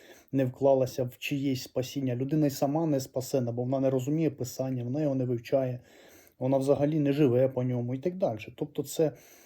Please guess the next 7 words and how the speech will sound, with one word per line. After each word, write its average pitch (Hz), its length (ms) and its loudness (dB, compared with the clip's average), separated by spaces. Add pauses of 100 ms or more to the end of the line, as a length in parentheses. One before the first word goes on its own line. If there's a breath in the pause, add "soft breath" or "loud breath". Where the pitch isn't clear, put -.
(380 loud breath)
е, 131 60 -2
е, 135 640 0
безумство, 135 800 0
розумієте, 131 540 0
надіятися 131 760 -2
на 131 120 0
авось. 123 500 0